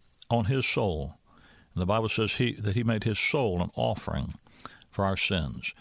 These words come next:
Peter says he died the just for the unjust, that he might bring us to God. Paul said Christ died for our sins. God made him to be sin for us. Why did he do that? That we might be made the righteousness of God in him.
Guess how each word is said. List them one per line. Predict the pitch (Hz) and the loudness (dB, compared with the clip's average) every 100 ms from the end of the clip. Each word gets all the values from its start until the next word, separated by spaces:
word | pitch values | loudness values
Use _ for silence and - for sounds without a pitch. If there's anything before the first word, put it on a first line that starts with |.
| - - - - - | -18 -20 -20 -12 -2
Peter | 104 92 | -2 0
says | - 104 | 0 2
he | - 104 - - | 2 0 -2 -4
died | 101 113 104 | 0 0 2
the | 98 | 0
just | 90 113 135 135 - - _ _ | 0 2 2 0 -4 -6 _ _
for | - 117 | -6 -2
the | 107 | 2
unjust, | 104 107 90 87 - - - | 2 2 0 -2 -2 -4 -2
that | 92 | 0
he | 92 | 0
might | 98 - | 0 0
bring | 107 95 | 0 0
us | - | -2
to | 90 | -2
God. | 92 80 80 - - - - - - - | -2 -2 -4 -8 -16 -20 -20 -20 -20 -6
Paul | - 90 | 0 2
said | - 98 | 2 -2
Christ | - 104 - | -2 -2 0
died | 120 117 107 - | 0 0 0 -4
for | - 147 127 107 98 98 - - - | -4 0 2 2 0 -4 -12 -6 0
our | 101 95 90 82 - - | 2 2 0 -4 -8 -6
sins. | - 92 80 85 | -2 0 0 0
God | 120 113 | 2 2
made | 117 101 | 2 0
him | 139 | 0
to | 107 | 2
be | 98 | 0
sin | - 117 107 | 0 0 0
for | 110 | 0
us. | 101 - - - - | -2 -2 -10 -12 -4
Why | 165 | -2
did | 143 | 0
he | |
do | 147 135 | 0 0
that? | 101 - - - | -2 -6 -16 -2
That | 117 | 0
we | 127 147 | 2 4
might | 135 123 | 4 2
be | 123 | 0
made | 120 117 110 | 2 2 0
the | 104 | 0
righteousness | 117 117 - 104 110 - | 0 0 -2 -4 -2 -4
of | 101 | -4
God | 104 98 | -2 0
in | 92 87 | 0 0
him. | 85 62 69 | -2 -2 -8